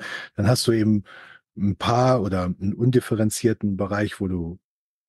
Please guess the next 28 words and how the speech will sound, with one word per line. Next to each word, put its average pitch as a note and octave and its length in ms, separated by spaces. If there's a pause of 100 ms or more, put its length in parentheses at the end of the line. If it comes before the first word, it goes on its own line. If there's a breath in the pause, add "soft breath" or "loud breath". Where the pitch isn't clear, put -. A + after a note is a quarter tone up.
(140)
den G2+ 340
ersten C#3 400
Page-View D3 460
nicht D3+ 240
hast, D3+ 280
wo G#2+ 60
du G2 80
einen G2 340
User A#2 220
hast, G#2+ 160
der G2+ 80
wirklich F#2+ 260
n-, G#2+ 140 (160)
eben G2 240
ein G2+ 160
Bouncer D#3+ 460
war, E3+ 320
ne? A2+ 200
Dann A2 160
hast G#2+ 220
du G#2 200
welche, G#2+ 280
die G2 280 (460 loud breath)
über F#2+ 180
die, F#2+ 80
diesen F#2 340
I F#2 100
P, C3 420